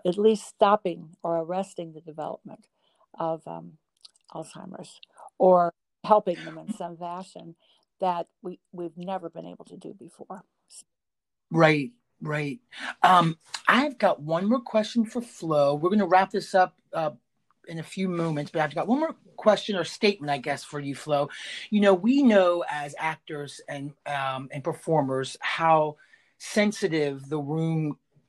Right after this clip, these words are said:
Speaker 2: can be at, at times if you're dealing with, you know, sensitive information or material. And not that this information was sensitive,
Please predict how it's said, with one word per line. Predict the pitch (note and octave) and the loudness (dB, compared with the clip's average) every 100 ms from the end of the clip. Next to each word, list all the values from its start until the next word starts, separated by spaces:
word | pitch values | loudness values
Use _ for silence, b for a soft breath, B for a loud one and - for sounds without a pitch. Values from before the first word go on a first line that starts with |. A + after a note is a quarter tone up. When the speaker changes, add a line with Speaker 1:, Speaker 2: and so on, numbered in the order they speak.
| _ | _
Speaker 2:
can | - C#4 B3 | 4 6 6
be | G3 F3+ F3+ E3+ F3 | 4 0 0 -2 -2
at, | D#3+ - D#3+ | 0 0 2
at | F3+ F3 | 2 2
times | F#3+ F3 F3 D#3+ | 0 0 0 -4
if | D#3+ - | -4 0
you're | F3 C#3+ | -2 0
dealing | E3 E3+ D#3 | 0 0 -2
with, | D#3+ - | -2 -2
you | G3 | -2
know, | D3 D#3+ - _ | -2 -4 -10 _
sensitive | - F3 D#3+ - D#3 C3 - - | -10 -8 -6 0 0 0 -12 -12
information | D3 D3+ D3+ D3 - D#3+ D3+ | -10 -2 0 0 0 0 2
or | C#3+ C#3 B B | 2 2 B B
material. | D#3+ - D#3 D3 D#3+ A3 - B B | -2 0 2 4 6 6 4 B B
And | E4 | 6
not | F#4 F#4 | 6 4
that | F4+ C4 | 0 -2
this | A#3 - | -2 -2
information | A#3+ A#3+ G3+ F3+ G3+ F3 | -6 -2 -2 -4 -6 -4
was | D#3 - - | -4 -6 -10
sensitive, | - B3+ A#3 E3+ D#3 D3 | 0 2 2 0 -2 -4